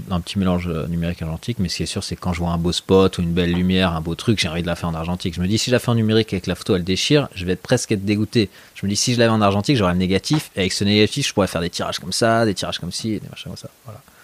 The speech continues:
Mais à part ça, j'ai absolument rien contre le numérique. Je trouve ça super beau. Mais c'est juste que c'est beaucoup moins mon kiff. Et à shooter, c'est, c'est pas du tout pareil, quoi. D'appuyer sur le bouton, de rester appuyé, ensuite tu regardes direct sur l'écran, tu,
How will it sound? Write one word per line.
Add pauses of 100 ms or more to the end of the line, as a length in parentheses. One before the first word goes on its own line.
(300)
Mais
à
part
ça,
j'ai
absolument
rien
contre
le
numérique.
Je
trouve
ça
super
beau. (420)
Mais
c'est
juste
que
c'est
beaucoup
moins
mon
kiff.
Et
à
shooter,
c'est, (600)
c'est
pas
du
tout
pareil,
quoi. (540)
D'appuyer
sur
le
bouton,
de
rester
appuyé,
ensuite
tu
regardes
direct
sur
l'écran,
tu,